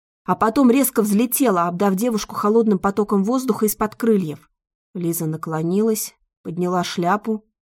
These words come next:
а потом, чувствуя себя совершенно вымотанной и ничего не понимающей, открыла подъезд и поднялась по лестнице на негнущихся ногах. Утром ее разбудил звонок.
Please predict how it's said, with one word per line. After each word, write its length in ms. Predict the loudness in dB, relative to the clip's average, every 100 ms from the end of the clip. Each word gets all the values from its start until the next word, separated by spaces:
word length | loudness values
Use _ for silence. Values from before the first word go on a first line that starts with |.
| -14
а 100 | -10
потом, 600 | -6 -6 0 0 0 -2 _ _ -16
чувствуя 480 | -4 -4 -2 0 0
себя 240 | 0 -2
совершенно 480 | -2 -2 0 2 2
вымотанной 640 | 4 6 6 4 -2 -2
и 100 | -2
ничего 400 | -2 -4 -2 2
не 120 | 2
понимающей, 760 | 0 -2 0 2 2 0 0 -2 _ _ _
открыла 440 | -10 -6 0 2 2
подъезд 520 | 2 0 -2 -2 -2
и 60 |
поднялась 480 | -2 2 2 2 0
по 100 | -2
лестнице 540 | -2 -2 0 -2 0 2
на 60 |
негнущихся 760 | 2 4 4 4 2 -4 0 0
ногах. 480 | 2 0 -6 -12 _ _ _ _ _ _ _ -10
Утром 320 | -8 0 2
ее 140 | 2
разбудил 400 | 0 -2 0 0
звонок. 420 | -2 -4 -4 -8